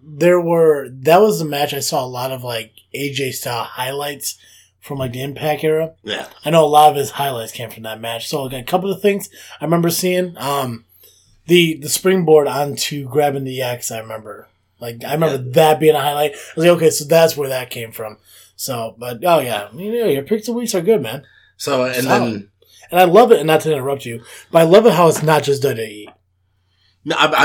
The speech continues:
Speaker 2: you know,
Speaker 1: think it's
Speaker 2: I've,
Speaker 1: fun.
Speaker 2: I've been trying to go around and
Speaker 1: Yeah.
Speaker 2: just, like, you know, when I see certain names, I'm like, "Oh, let me, let me go check this out."
Speaker 1: Yeah.
Speaker 2: And it's not like I, I just pick 'em and don't watch 'em. I, I do watch these
Speaker 1: Mm-hmm.
Speaker 2: matches, and I do,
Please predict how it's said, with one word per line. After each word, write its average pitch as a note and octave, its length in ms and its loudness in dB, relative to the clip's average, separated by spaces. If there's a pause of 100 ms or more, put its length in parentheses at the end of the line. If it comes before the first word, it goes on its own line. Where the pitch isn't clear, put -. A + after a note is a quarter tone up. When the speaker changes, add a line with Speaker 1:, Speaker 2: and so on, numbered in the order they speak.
Speaker 2:
you E3 40 2
know, E3+ 40 4
Speaker 1:
think - 0 -
it's E3 160 6
Speaker 2:
I've, C3 80 -4
Speaker 1:
fun. C3+ 80 -2
Speaker 2:
I've C3+ 100 2
been C#3+ 140 -2
trying C3 360 -2
to A#2+ 60 -2
go A2+ 220 -2
around G2+ 420 -4
and F#2 120 -10
Speaker 1:
Yeah. G2 100 -6
Speaker 2:
just, - 340 -8 (440)
like, F2+ 300 -10 (840)
you A#2+ 80 -10
know, G#2 80 -6
when A#2+ 100 -4
I A#2 100 -2
see B2+ 260 -4
certain A#2+ 360 -6
names, G#2+ 300 -8
I'm B2+ 80 -12
like, F3+ 80 -6
"Oh, A3+ 60 -8
let F#3 100 -6
me, E3 160 -6
let D#3+ 80 -6
me E3+ 80 -6
go C#3 100 -8
check - 260 -8
this G2 220 -8
out." - 240 -18 (160)
Speaker 1:
Yeah. D#4 280 -8 (220)
Speaker 2:
And A#2+ 100 -12
it's A#2+ 120 -4
not C#3 120 -2
like A2+ 300 -2
I, G#2+ 80 -4
I A2+ 40 -4
just G2+ 220 -8
pick B2 200 -6
'em G2+ 140 -10
and F#2+ 80 -12
don't F2 160 -12
watch E2 260 -16
'em. F#2 80 -16
I, G#2 240 -6
I G2+ 120 -6
do A2 200 -8
watch G2+ 360 -4
these G2 140 -12
Speaker 1:
Mm-hmm. G2+ 60 -8
Speaker 2:
matches, F2+ 400 -10
and F#2 100 -16
I F#2 100 -12
do, F#2+ 440 -14